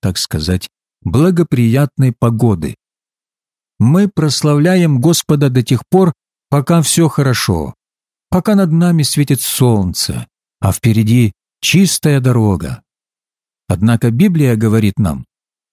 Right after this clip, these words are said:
что Божья воля для нас заключается в том, чтобы мы славили Его независимо от жизненных обстоятельств. "За все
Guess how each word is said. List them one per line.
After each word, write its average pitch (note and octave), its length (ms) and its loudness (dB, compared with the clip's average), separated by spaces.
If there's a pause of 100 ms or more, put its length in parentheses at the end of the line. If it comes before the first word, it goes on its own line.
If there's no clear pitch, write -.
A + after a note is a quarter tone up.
(240)
что - 220 -2
Божья E3+ 380 2
воля F#3 300 2
для B2 160 0
нас G#2+ 360 -2 (560)
заключается F3 800 0
в - 160 -6
том, G#3 180 2
чтобы D#3 300 0
мы F3 160 2
славили D#3+ 560 2
Его A#2 340 2 (300)
независимо C3+ 800 2
от G2+ 100 0
жизненных C3 520 0
обстоятельств. F#2+ 800 -4 (1600)
"За D3 300 0
все F3 500 0